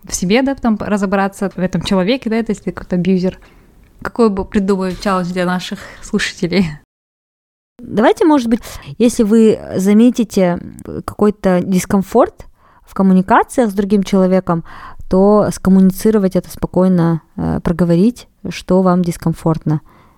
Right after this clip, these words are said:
Speaker 2: То есть без обид, без каких-то обвинений, а вот именно научиться отлавливать, что вам дискомфортно, и научиться это спокойно коммуницировать другому человеку.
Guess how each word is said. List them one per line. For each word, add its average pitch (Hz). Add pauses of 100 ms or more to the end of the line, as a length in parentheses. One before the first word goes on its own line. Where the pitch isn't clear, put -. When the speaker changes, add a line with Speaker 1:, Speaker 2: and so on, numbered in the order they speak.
Speaker 2:
То 160
есть 160
без 170
обид, 220
без 170
каких-то -
обвинений, 170
а 156
вот 160
именно 165 (400)
научиться 175
отлавливать, 349
что -
вам 233
дискомфортно, 185 (380)
и 214
научиться 196
это 175
спокойно 190
коммуницировать 165
другому 170
человеку. 151